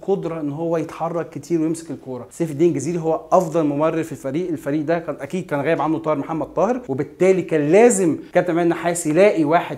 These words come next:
تاني ي-، يعتمد عليه في عمليه صنع اللعب، وهو كان التونسي سيف الدين الجزيري. لكن سيف الدين الجزيري ما قدرش يوزع الكرات بشكل سليم لزمايله كتير، وكانت دايماً بتتقطع منهم الكوره في المنطقه دي بسبب طبعًا زي ما قلت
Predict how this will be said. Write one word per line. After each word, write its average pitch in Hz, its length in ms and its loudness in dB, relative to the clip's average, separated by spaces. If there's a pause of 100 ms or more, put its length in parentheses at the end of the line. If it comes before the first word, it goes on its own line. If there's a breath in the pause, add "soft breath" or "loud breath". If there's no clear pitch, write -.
تاني 170 240 4
ي-، 131 420 -4
يعتمد 160 460 2
عليه 156 460 4
في 165 160 2
عمليه 151 480 4
صنع 180 280 0
اللعب، 226 300 4
وهو 285 280 6
كان 254 260 2 (140)
التونسي 196 400 -4
سيف 185 160 -2
الدين 175 240 0
الجزيري. 180 440 -2
لكن 170 340 0
سيف 185 260 -2
الدين 165 260 0
الجزيري 160 400 -2
ما 156 200 -4
قدرش 160 640 2
يوزع 165 640 4 (100)
الكرات 160 580 0 (320 loud breath)
بشكل 156 460 -2 (100)
سليم 165 720 -2 (360 loud breath)
لزمايله 156 600 2
كتير، 196 300 -4
وكانت 165 200 -4
دايماً 185 180 2
بتتقطع 180 400 -2
منهم 165 380 4
الكوره 175 320 2
في - 100 -4
المنطقه 170 460 2
دي 185 120 0
بسبب 208 280 0
طبعًا 190 280 -2
زي 175 160 0
ما 170 80 0
قلت 170 260 -2